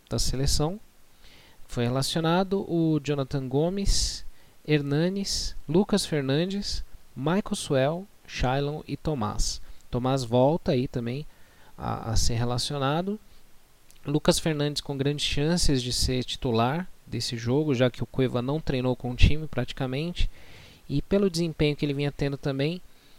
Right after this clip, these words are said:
eh, não seria injusto se ele ficasse no banco. Porém, como ele jogou bem pela seleção do Peru nos dois últimos jogos,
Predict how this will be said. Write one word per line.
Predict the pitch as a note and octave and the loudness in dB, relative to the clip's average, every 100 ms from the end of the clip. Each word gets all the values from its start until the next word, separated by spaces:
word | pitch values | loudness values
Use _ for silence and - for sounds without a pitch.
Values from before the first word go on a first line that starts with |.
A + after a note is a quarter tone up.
| - - | -20 -10
eh, | C3+ C#3+ C#3+ C#3 C#3 C#3 - - - | -2 2 4 4 2 0 -12 -20 -18
não | E3+ E3+ | -4 2
seria | E3+ F#3+ D3+ D#3+ | 8 8 8 2
injusto | D3 D3+ D#3 - | 2 2 0 -4
se | - | -4
ele | D#3 | -4
ficasse | - D3 - F3 | 0 0 0 -4
no | |
banco. | F3 C3+ A#2 - - - | 0 0 0 -6 -16 -2
Porém, | - D#3 E3 G#3 - | 2 4 2 0 -8
como | E3 D3+ | -6 -2
ele | C#3+ | 0
jogou | D3 D3+ D#3+ | 0 2 0
bem | C#3+ D3 F#3+ | 0 0 0
pela | F#3 C3+ | -2 -2
seleção | C3 C#3 C3 - C3 | -2 -2 -2 -4 -6
do | C3 | -4
Peru | B2+ B2 D3 E3 | -2 0 -2 -2
nos | B2+ A#2 | -6 -6
dois | B2 B2 A#2+ - - - | -6 -6 -6 -8 -10 -12
últimos | B2+ - C#3 A#2+ | -12 -10 -8 -2
jogos, | B2+ C#3+ D3+ - | 0 0 -4 -14